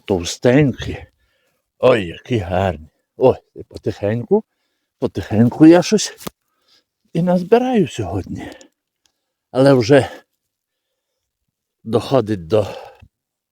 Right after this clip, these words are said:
кінця грибалочка моя.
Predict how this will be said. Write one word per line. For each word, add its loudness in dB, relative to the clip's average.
кінця 0
грибалочка -2
моя. -4